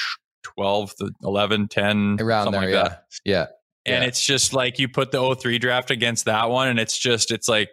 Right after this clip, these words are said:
Speaker 1: it's hilarious. You go down that first round, look at how many N H L games have been played. Um, I think every single guy has played in the show off that first round. There was one guy hanging out, and it was Hugh Jessiman, also known as
Speaker 2: Yeah.
Speaker 1: Huge Specimen.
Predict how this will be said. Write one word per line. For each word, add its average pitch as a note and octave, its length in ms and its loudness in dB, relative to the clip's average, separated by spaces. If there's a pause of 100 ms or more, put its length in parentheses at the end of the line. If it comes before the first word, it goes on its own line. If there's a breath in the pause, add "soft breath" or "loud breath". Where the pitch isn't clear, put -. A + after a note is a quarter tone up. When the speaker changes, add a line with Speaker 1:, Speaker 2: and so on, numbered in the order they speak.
(100)
Speaker 1:
it's A2+ 220 0
hilarious. G#2+ 760 0
You A#2 100 0
go A#2 140 2
down A#2 160 2
that A2+ 160 0
first A#2 260 -2
round, A#2 220 0
look A2 140 0
at A#2+ 60 2
how A#2 80 4
many A2+ 140 2
N A2 100 2
H A2+ 180 0
L A2 120 2
games A2 380 0
have G#2+ 100 2
been G2+ 140 0
played. G#2+ 460 0 (520 loud breath)
Um, A2 360 -2
I A#2+ 100 -6 (160)
think E3+ 240 -2
every C#3+ 240 0
single C3+ 300 0
guy A2+ 260 0
has A#2 140 -2
played A2 260 -2
in A#2 60 0
the A2+ 80 0
show A2 260 0
off A#2 160 -2
that B2+ 220 -2
first C3 260 -2
round. C3 240 0
There B2+ 60 2
was A2 120 -2
one A2 280 0
guy A#2 180 2
hanging A2+ 380 0
out, G#2 260 2
and A2 160 0
it A2 140 0
was G#2 520 0
Hugh A#2+ 240 0
Jessiman, B2+ 760 0 (380 loud breath)
also A2+ 280 0
known A#2 240 2
as G#2+ 180 0
Speaker 2:
Yeah. G#2+ 140 2
Speaker 1:
Huge A2 220 -2
Specimen. C3+ 720 0